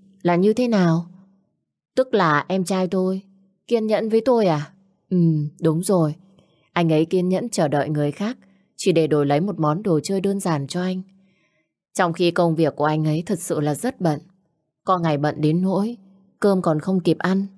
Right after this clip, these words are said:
có những đêm mệt mỏi đến nỗi ngủ còn không đủ giấc. Vậy mà anh ấy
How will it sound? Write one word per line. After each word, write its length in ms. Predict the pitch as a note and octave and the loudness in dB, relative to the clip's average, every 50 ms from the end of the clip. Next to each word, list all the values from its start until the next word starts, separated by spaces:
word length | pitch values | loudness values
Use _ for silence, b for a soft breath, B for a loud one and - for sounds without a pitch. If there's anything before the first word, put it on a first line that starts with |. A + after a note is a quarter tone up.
| _ _ _ _ _ _ - | _ _ _ _ _ _ -2
có 100 | F3 E3 | -2 0
những 300 | E3+ F3 F#3 F3 G#3+ G#3 | 0 0 0 -2 0 0
đêm 200 | G3+ F#3+ F3+ F3 | 2 2 2 2
mệt 180 | E3 D#3 - | 2 2 2
mỏi 240 | D#3+ D#3 D3+ D3 C#3 | 2 2 2 2 0
đến 200 | C3 D3 D3 D#3+ | 0 0 0 0
nỗi 300 | F#3 F#3 F3+ A3 A#3+ B3+ - - _ _ _ _ _ _ | 0 0 -2 -2 -4 -8 -12 -18 _ _ _ _ _ _
ngủ 360 | - F#3+ F3+ E3 D3+ C#3 C#3 - - _ _ _ | 0 2 4 4 4 2 -2 -8 -14 _ _ _
còn 180 | - - E3 D3+ | -4 -2 -2 -2
không 260 | D#3 - G#3+ G#3+ G#3 | -2 -4 -4 -2 0
đủ 200 | F#3+ F#3+ D#3+ C#3+ | 2 2 2 0
giấc. 280 | C3+ - - G#3 C4+ - - _ _ _ _ _ _ _ _ _ _ _ _ _ _ _ _ | 0 0 -2 -2 -2 -4 -10 _ _ _ _ _ _ _ _ _ _ _ _ _ _ _ _
Vậy 160 | - F3+ C#3+ D#3 | 0 0 0 2
mà 140 | D3 D3 | 0 -2
anh 220 | C#3+ - F3 E3+ E3 | -2 -2 0 0 0
ấy 360 | D#3+ D3+ D3 D3+ E3 G#3+ C4 | 2 0 0 -2 -2 -6 -10